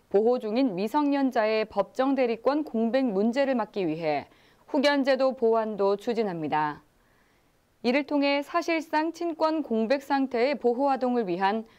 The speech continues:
공공 후견인 제도도 도입한다는 설명입니다. 이와 더불어 보호 종료 아동 자립수당 지급 대상을 다음 달부터 보호 종료 삼 년 이내 아동에서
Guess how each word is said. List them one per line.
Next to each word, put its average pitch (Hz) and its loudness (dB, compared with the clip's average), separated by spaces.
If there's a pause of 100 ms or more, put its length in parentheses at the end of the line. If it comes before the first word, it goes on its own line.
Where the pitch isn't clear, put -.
(100)
공공 202 0
후견인 285 0
제도도 208 0
도입한다는 208 -2
설명입니다. 151 -4 (1160)
이와 240 2
더불어 240 2
보호 247 0
종료 277 2
아동 233 2
자립수당 240 0
지급 240 0
대상을 202 -2 (320)
다음 202 0
달부터 208 2
보호 247 2
종료 269 2
삼 294 -2
년 294 2
이내 233 2
아동에서 185 0